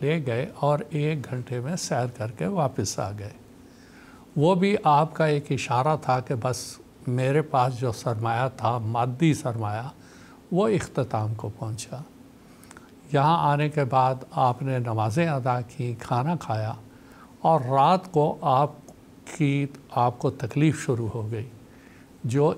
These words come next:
इसहाल की तकलीफ़ थी। और आम तौर पे वो लोग जो कि तालीफ़ व तसनीफ़ का काम करते हैं, वो जानते हैं जब एक इंसान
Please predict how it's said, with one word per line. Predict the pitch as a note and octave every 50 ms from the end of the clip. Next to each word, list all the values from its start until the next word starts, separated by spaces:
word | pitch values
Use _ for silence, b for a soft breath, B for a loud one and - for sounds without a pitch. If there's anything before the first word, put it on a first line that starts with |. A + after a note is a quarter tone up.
| -
इसहाल | D3 B2+ - - - A#2+ A2+ C3+ C3 C3+ C3+ B2
की | - - C3
तकलीफ़ | - - B2 - - A2 G#2 G#2 G2+ -
थी। | - - - - - - - - - B B B B B B B B B
और | C#3+ C#3 C#3 - - -
आम | B2+ C3+ D#3 F3+ F#3+ F3+ F3+
तौर | - D3+ C3 C3 C3
पे | B2 - D3 C#3+ B2
वो | A2 C3 D3+ D#3+ D#3
लोग | C3 B2 B2+ B2+ C3 C3+ A2+ -
जो | - - C3 B2
कि | B2 - - C3 -
तालीफ़ | - A#2+ A#2 B2 B2 C3 B2+ - -
व | D3+ C3+ - -
तसनीफ़ | B2+ A2 - - - - E3 F3+ E3 F3 -
का | - C#3 A#2
काम | - - - A#2 A#2 A2
करते | - - A2+ A2 - - D3
हैं, | C#3+ A2+ A2+ G#2+ - - - B B B B B B B B B B B -
वो | F3 E3 E3+ D#3+
जानते | A#2+ C3+ C#3 C#3+ D#3 F3 F3+ - G3+ F#3+
हैं | E3+ D3 C#3+ C#3 D3 D3
जब | D3 - D3 D3 D3 D#3
एक | D3+ D3 D3 -
इंसान | C#3+ C3 B2+ A#2 - - - B2 C3 C3+ C#3+ D3+ D3+